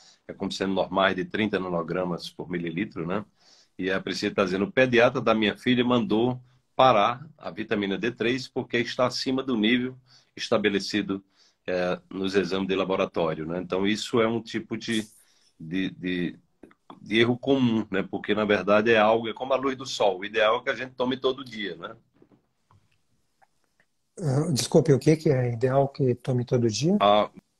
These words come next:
Speaker 1: vitamina D três. Eu digo, é como a luz
Speaker 2: Ah,
Speaker 1: do
Speaker 2: sim.
Speaker 1: sol. É como a luz do
Speaker 2: Sim.
Speaker 1: sol. O ideal é que a gente tome todo dia, né?
Speaker 2: É, não tem jeito. As pessoas que moram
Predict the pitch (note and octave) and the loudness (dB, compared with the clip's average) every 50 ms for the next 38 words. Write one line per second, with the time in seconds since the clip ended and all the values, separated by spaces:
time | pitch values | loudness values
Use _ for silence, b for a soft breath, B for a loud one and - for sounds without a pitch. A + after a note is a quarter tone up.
0 | _ _ _ _ _ _ - F2+ C3 C3 D#3 C#3 C#3+ C#3+ D3 C#3+ D#3 E3 D#3 C#3+ | _ _ _ _ _ _ -6 -4 -2 -2 0 0 0 0 0 -2 -4 -4 -2 -2
1 | C3+ A#2+ G2+ - - - - F2+ G2 - - B2 - D3 D#3 D#3+ D#3+ D3+ E3 E3 | -2 0 -2 -4 -8 -10 -10 -6 0 2 2 2 2 0 2 4 4 4 6 6
2 | F3 G3 - - - E3 D3+ C3+ B2 G2+ F2+ - - b b b b b - - | 6 6 6 4 4 6 6 6 6 6 2 -4 -10 b b b b b -14 -4
3 | - D#3+ F3 F3+ F3 F3 F3+ E3+ D#3+ D#3+ - - E3 C3 G#2+ G2+ G#2 B2 D#3 D#3 | -4 2 2 4 4 4 4 2 2 -2 -2 0 2 2 4 2 2 0 0 2
4 | D#3+ E3 D#3 C#3+ D3 D#3 E3 D#3+ F3+ F3 D#3 D#3+ E3 E3 E3 _ - D3 D#3 D#3 | 4 4 4 6 4 2 2 0 -4 -6 -4 -4 -8 -8 -10 _ -4 -4 -2 -2
5 | D#3+ D#3 - D#3+ D#3+ E3 E3 - C3 C3+ B2+ A#2+ G#2 F#2+ F#2+ A#2 C3 C3 _ _ | -4 -6 -6 -6 -4 -4 -6 -6 -4 -4 -2 -2 -2 -4 -6 -8 -10 -10 _ _
6 | _ _ _ _ _ _ _ _ _ - D3 D3 D3 C#3 C#3 E3+ F3+ F3+ A#3+ B3 | _ _ _ _ _ _ _ _ _ 0 2 2 4 6 6 6 6 6 6 6
7 | A3+ E3+ G3 F#3 D#3 C#3+ - C3 A#2 - - D#3+ - - G3 F3 - - G#3 F#3 | 6 8 8 6 6 6 2 -2 -4 -2 -4 -6 -2 -2 -2 -2 -2 -2 0 0
8 | F3 F3 F3+ F#3 F#3 F#3 F3+ F3 E3 E3+ | 2 2 2 2 2 0 0 -2 -4 -6